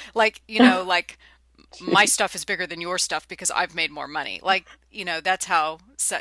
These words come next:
Speaker 1: that's how I felt like California was versus in Nashville, the art scene here especially. It's just like, um, they really do stick their head in the sand and they don't wanna be defined by that. And,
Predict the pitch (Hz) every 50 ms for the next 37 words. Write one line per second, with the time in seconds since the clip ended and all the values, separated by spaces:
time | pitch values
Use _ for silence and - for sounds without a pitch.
0 | - - - 185 185 - - - 202 - - 180 180 185 - - 185 160 147 -
1 | 160 156 - - 185 160 143 - - 202 196 190 185 175 165 160 160 - - 165
2 | 156 - - - 143 - - 160 165 160 165 175 190 190 - - 170 160 147 151
3 | - - 170 190 202 - - - - 170 160 160 156 165 160 147 139 - - -
4 | - 185 190 190 - - 160 151 151 147 147 - - - - 175 - - - 170
5 | 165 160 - _ - - - - - - - _ _ - 175 175 170 160 151 147
6 | - - 185 185 175 190 202 196 190 180 151 - 180 190 220 240 - - 185 170
7 | _ - 156 151 156 165 160 160 151 151 151 - - 170 156 147 147 147 147 151
8 | 156 170 175 196 220 233 226 202 208 202 180 208 196 - - - 180 175 196 226
9 | 247 247 240 226 196 - 185 170 165 165 156 151 147 147 147 - _ - 170 170
10 | 156 151 151